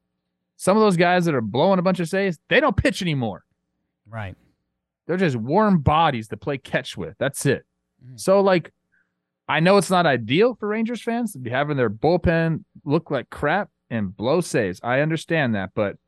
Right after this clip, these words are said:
Speaker 1: the Braves went into the postseason when they won it all, and the bullpen was the problem
Speaker 2: Right.
Speaker 1: for them. And then what happened?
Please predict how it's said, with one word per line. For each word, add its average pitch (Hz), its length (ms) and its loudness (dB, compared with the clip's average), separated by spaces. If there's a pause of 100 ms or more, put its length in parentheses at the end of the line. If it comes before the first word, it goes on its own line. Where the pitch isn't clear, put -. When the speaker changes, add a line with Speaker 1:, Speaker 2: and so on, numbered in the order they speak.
(240)
Speaker 1:
the 107 60 -2
Braves 151 400 2
went 170 160 2
into 165 180 0
the 160 80 -2
postseason 151 840 -2 (320)
when 117 120 -2
they 147 120 0
won 147 180 2
it 143 80 2
all, 143 400 2 (160)
and 110 80 -2
the 117 60 0
bullpen 139 360 0
was 131 120 -2
the 131 60 -6
problem 131 320 0
Speaker 2:
Right. 165 220 4
Speaker 1:
for 262 60 0
them. 82 160 -10 (240)
And 92 180 -2
then 139 160 2
what 123 160 2
happened? 80 420 -6